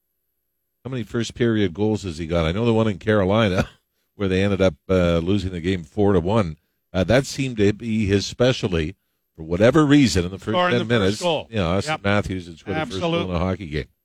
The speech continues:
Speaker 2: And it's up among the thirties, uh, as far as that is concerned for his career. And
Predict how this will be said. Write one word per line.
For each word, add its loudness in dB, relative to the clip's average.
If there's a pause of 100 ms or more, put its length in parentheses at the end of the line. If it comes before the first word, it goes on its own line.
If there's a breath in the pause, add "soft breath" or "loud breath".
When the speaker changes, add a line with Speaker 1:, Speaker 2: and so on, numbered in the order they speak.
(120)
Speaker 2:
And -4
it's -4
up 0
among 0
the -2
thirties, -2
uh, 0
as -6
far 0
as -4
that 2
is -8
concerned -6
for -8
his -4
career. 0
And 0